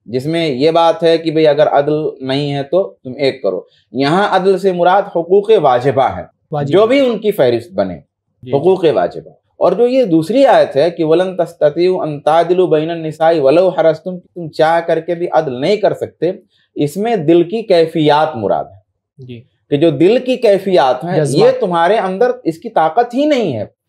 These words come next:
Speaker 2: हम्म।
Speaker 1: और असल में जो सियाक है "वलन तस्ततीउ अन तादिलु बैनन निसाई वलौ हरस्तुम" का, वो सियाक ये है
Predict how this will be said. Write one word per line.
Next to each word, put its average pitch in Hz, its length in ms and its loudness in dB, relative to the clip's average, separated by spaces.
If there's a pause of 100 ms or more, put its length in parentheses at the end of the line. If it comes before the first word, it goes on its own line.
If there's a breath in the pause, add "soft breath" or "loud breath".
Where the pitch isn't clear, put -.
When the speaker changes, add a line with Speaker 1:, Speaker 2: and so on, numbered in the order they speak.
Speaker 2:
हम्म। 113 280 -20
Speaker 1:
और 151 280 2
असल 247 340 0
में 262 160 2
जो 233 100 2
सियाक 175 720 0
है 165 200 4
"वलन 147 240 2
तस्ततीउ 147 640 0
अन 160 240 -4
तादिलु 151 460 0
बैनन 151 280 -2
निसाई 139 460 0
वलौ 147 260 4 (140)
हरस्तुम" 175 500 0
का, 135 460 -2 (260)
वो 240 160 4
सियाक 202 600 0
ये 254 280 4
है 160 500 0